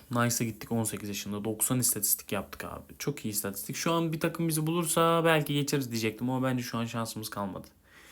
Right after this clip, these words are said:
Yani ya da yirmi dörtte bizi Barça, Real falan alması lazım derken Adana Demirspor geldi. Olsun abi, olsun abi.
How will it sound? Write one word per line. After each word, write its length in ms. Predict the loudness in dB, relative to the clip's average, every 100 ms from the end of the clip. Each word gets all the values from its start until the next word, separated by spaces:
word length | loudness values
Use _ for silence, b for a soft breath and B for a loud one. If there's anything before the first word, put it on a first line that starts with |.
| B B B B
Yani 140 | -2 2
ya 100 | 4
da 40 |
yirmi 300 | 6 6 6
dörtte 260 | 6 4 0
bizi 200 | 2 4
Barça, 320 | 2 2 0
Real 180 | 0 0
falan 180 | 0
alması 400 | 0 0 -4 -8
lazım 360 | -6 -8 -8 -2
derken 420 | 0 0 -2 -4
Adana 300 | -2 -2 -2
Demirspor 520 | -4 -2 -4 -4 -6
geldi. 300 | -8 -8 -6
Olsun 400 | -2 2 4 2
abi, 240 | -2 -6 -2
olsun 360 | -2 -2 -4
abi. 240 | -10 -12